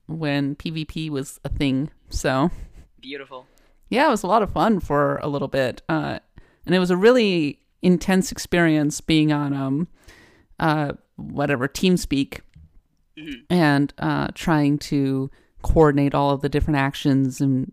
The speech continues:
Speaker 1: like, it kind of really offered me a window into hardcore raiding, I suppose, <laughs> but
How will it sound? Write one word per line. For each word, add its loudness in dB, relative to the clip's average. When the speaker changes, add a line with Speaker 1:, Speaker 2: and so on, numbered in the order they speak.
Speaker 1:
like, -6
it -2
kind 2
of 0
really 2
offered 0
me 0
a -2
window 2
into -6
hardcore -2
raiding, -2
I -4
suppose, -4
<laughs> -20
but 2